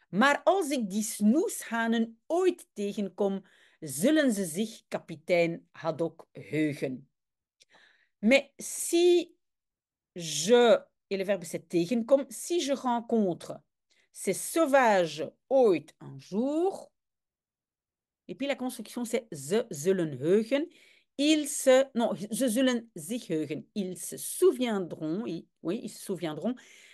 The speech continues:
Le verbe heugen est très vieux, hein, on l'utilise plus tellement. Euh, en, aujourd'hui, on dit zich herinneren. Mais ici donc,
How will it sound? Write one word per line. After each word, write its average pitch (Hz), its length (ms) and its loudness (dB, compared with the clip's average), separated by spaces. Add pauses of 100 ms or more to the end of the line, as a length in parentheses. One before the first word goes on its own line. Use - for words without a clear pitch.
(180)
Le 269 100 6
verbe 359 280 4
heugen 330 640 4
est 262 160 -2
très 254 200 0
vieux, 220 300 0
hein, 190 200 2
on 214 80 2
l'utilise 214 460 -2
plus 214 260 -6
tellement. 190 460 2 (480)
Euh, 208 260 10 (140)
en, 196 240 -4 (200)
aujourd'hui, 214 380 2
on 190 100 0
dit 202 240 -4
zich 165 360 -6
herinneren. 147 600 -2 (200)
Mais - 140 -6 (220)
ici - 220 -4
donc, 208 320 2